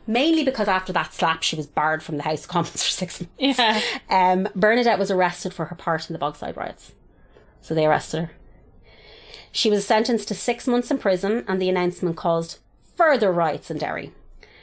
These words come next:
Speaker 1: Bernadette said of her involvement in the riots, quote, "I was involved with people in defending their area.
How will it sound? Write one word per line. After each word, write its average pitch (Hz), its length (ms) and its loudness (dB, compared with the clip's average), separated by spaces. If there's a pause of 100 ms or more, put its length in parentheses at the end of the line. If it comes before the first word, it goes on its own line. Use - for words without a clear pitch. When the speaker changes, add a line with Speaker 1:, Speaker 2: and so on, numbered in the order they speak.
(200)
Speaker 1:
Bernadette 220 400 2
said 196 180 2
of 190 80 2
her 185 160 4
involvement 175 460 2
in 170 60 0
the 170 60 0
riots, 165 400 0
quote, 165 540 -4
"I 180 100 4
was 185 140 0
involved 190 400 2
with 220 120 -4
people 185 340 -2
in 175 100 0
defending 170 640 0
their 151 260 -2
area. 151 400 -4